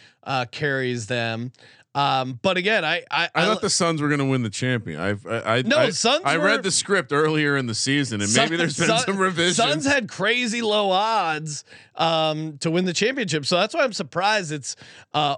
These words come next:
Speaker 1: only plus one, or that it, they are getting plus odds at plus one forty for a series where they were expected to lose here i-, in Denver in game one. I don't think that's shocking. Uh, all they have to do really is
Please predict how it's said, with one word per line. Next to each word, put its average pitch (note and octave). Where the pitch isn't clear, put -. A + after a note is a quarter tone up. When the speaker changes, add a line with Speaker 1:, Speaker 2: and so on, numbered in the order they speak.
Speaker 1:
only A3
plus F3
one, C#3+
or D3+
that F3
it, E3
they E3
are D#3
getting A3
plus D3+
odds D3
at C3
plus D#3+
one D#3
forty G3+
for G#3+
a -
series C4
where A#3
they A#3
were C4+
expected B3
to B3+
lose B3+
here B2+
i-, -
in F3+
Denver F#3
in F3
game E3+
one. F#3
I E3
don't F#3+
think F#3
that's D#3
shocking. D3+
Uh, D3+
all F#3
they G3
have F3+
to D3
do F#3
really D3+
is C#3